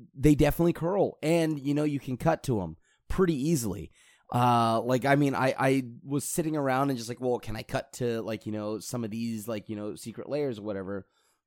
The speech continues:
I mean, luckily not for me, because all my cards are, like, Secret Lairs and, like, they bounce around all over the place, right?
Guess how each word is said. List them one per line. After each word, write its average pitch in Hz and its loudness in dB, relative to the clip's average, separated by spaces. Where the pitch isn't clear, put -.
I 170 2
mean, 147 2
luckily 160 6
not 117 0
for 135 -6
me, 120 2
because 120 0
all 113 4
my 98 0
cards 92 -4
are, 98 -2
like, 92 -8
Secret 117 -4
Lairs 98 -4
and, 90 -6
like, 90 -10
they 95 -4
bounce 101 -8
around 98 -8
all 95 -6
over 95 -6
the 104 -4
place, 92 -8
right? 101 -6